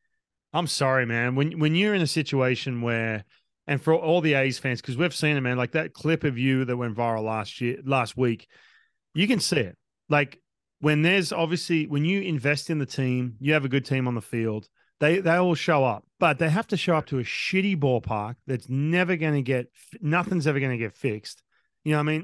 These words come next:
I mean? <clears throat> In recent years, they put, like, a food, um, like a, a street market, um, uh, you know, like the,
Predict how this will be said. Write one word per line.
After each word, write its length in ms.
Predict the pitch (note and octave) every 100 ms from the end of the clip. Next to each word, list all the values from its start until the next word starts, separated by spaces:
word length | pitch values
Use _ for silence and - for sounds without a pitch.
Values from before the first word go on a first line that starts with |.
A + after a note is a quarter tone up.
| -
I 60 | F#3
mean? 360 | A#3+ G3 D3 B2
<clears throat> 60 | -
In 200 | D#3 D3+
recent 320 | F3+ F3 E3
years, 180 | C#3+ C3+
they 80 | C3+
put, 180 | - C#3
like, 180 | B2
a 60 | A#2+
food, 540 | - - C#3+ C#3+ C#3 - _ _ _ _ -
um, 580 | C3 B2+ A#2 G#2+ G#2 G2 _ _ _ _ _
like 180 | C3 B2+
a, 460 | B2+ B2 B2+ A#2+ A#2
a 60 |
street 580 | G#2 - - D3 C#3+ -
market, 580 | B2 A#2+ A#2+ - A#2+ - _ _ _ -
um, 580 | A#2+ A2 G#2+ G#2 G2+ - G#2 G2+ -
uh, 260 | B2 B2 A#2
you 140 | D#3+ D3
know, 80 |
like 160 | B2 A#2+
the, 360 | B2+ A#2 A2+